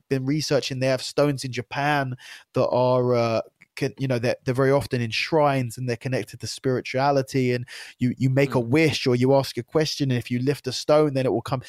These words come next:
Speaker 1: So if you lift a stone and it feels lighter than you thought it would be, well, then it will come true. And if it feels heavier than you thought it would be, well, then maybe it won't, and stuff like that. So just, like, the,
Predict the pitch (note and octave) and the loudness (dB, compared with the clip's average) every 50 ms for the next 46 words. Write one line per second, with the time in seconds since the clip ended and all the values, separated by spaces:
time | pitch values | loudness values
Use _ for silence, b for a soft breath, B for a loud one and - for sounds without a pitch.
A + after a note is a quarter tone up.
0 | B B B B A#2 - D3 B2+ B2 - D#3+ D3 D#3 E3+ - - C3 - - - | B B B B -4 -2 -2 -2 -2 -2 -2 -2 -2 -2 -2 -4 -10 -4 0 2
1 | D3+ D3+ D3 D3 C3+ F2+ B2 B2 G#2+ - - D3+ C#3 A#2+ B2 B2+ C3+ C#3+ D#3 E3 | 4 4 4 2 0 -2 -2 -4 -4 -2 -2 -2 -2 -2 -2 0 2 2 2 2
2 | - - C#3 C3 C3+ C3 B2 A#2+ A2 - F#3 G3+ A3+ C#3 D#3+ D#3 D3 C3+ B2 B2+ | 0 -2 -2 -2 -2 -2 -2 -4 0 2 4 4 4 4 2 2 2 2 2 2
3 | B2+ B2+ C3 B2 B2 B B B B B A#2+ A#2+ B2 C3+ C3+ C3 A#2 C3 B2+ - | 2 2 2 0 -2 B B B B B -2 0 0 0 0 2 0 0 -2 0
4 | - C#3 C3+ C3 B2 - - D#3 D3+ C#3+ C3+ B2+ A#2+ - G2 - - C#3 B2+ B2 | 0 0 0 -2 -2 0 2 4 4 4 4 2 -2 -6 -10 -8 -2 -2 -2 0
5 | - - D3 D3+ D3+ C#3+ C#3 C3 C3 B2+ B2 B2 - C#3+ C3 C3+ C3 C3 B2 B2+ | 0 0 2 2 4 4 2 2 0 -2 -2 -2 0 0 2 2 2 0 0 0
6 | B2+ B2+ A#2+ A#2 A#2+ B2 B2 A#2+ B2+ C3+ C3+ B2 B2+ B2 A2 - C#3 C#3+ C3+ C3+ | 0 0 0 0 -2 -2 -2 -2 0 0 2 2 2 0 0 0 0 0 0 0
7 | B2+ - - F#2+ A2 - - C#3+ B2 - - A#2 G2 - B2+ B2 A#2+ - - B | -2 -4 -8 -14 -12 -6 -4 -4 -4 -2 -2 -4 -2 -2 -2 -2 -2 -4 -6 B
8 | B B B B B - D3 C3+ D#3 D3+ - - C#3+ C3 - - C#3 | B B B B B -6 -4 -2 -2 0 0 2 0 2 2 0 -4